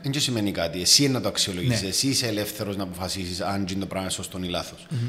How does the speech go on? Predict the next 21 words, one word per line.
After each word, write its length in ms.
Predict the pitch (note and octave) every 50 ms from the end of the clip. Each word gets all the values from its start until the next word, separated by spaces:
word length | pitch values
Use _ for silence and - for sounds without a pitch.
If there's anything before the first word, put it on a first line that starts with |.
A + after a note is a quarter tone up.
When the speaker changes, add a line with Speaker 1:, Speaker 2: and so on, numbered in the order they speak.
| C3 -
Speaker 1:
Απλά 260 | - F2+ F2+ G#2+ A2+
εγώ 140 | A#2 B2 C3
και 80 | B2 C3+
όμως 200 | C#3 C#3+ C#3 C#3+
να 100 | C#3+ C#3
προσθέσω 500 | C3+ A#2 G2+ - - B2+ B2+ A#2+ C3 B2
δάμε, 260 | G#2 G2 F#2 F#2 G2
είναι 180 | A#2 B2+ B2+
ότι 280 | C3+ B2+ A#2+ C3+ B2 - - - - -
αν 120 | G2 A2
σε 140 | - - D#3
εμπιστεύκουμε, 800 | D#3+ D3 B2 - - C3 C3 - - A#2 F#2 F2 G2 C3 C#3+ - - - -
Speaker 2:
Ναι. 260 | D3+ B2 A#2 G#2 G2+ - - - - -
Speaker 1:
πρέπει 260 | - A2 B2 B2+ B2 D3
να 120 | D#3 D3+
το 80 | A#2+ A#2
λάβω 240 | G2+ G#2+ A#2+ C3+ D3
πολλά 300 | B2+ A#2 F#2+ G2 - -
σοβαρά 340 | - - C#3 B2 A2 G2 G2
υπόψη 380 | E2+ E2 F2 E2+ - - F2+
μου 320 | E2 D#2+ F2 G2+ C3 D3+